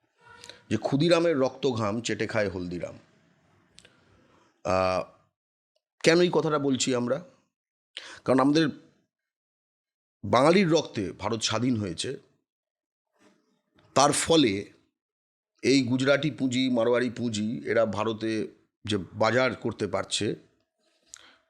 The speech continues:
সেই বাজারের গঠনের ফলে মাল বিক্রি,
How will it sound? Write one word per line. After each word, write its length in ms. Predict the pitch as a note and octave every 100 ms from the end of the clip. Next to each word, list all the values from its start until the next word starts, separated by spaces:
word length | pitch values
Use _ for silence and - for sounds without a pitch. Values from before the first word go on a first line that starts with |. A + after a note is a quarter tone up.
| _
সেই 240 | - - C3+
বাজারের 520 | A2+ A2 A#2+ C3 C#3+ A2 - _ _ _ _ _ -
গঠনের 500 | G2 A2+ D3 D#3 C#3+
ফলে 680 | - - D#3+ F3+ A2 A#2 E3+ - _ _ _ _ - - -
মাল 440 | - A2 C3 D#3+ E3+
বিক্রি, 400 | B2+ C3 D#3+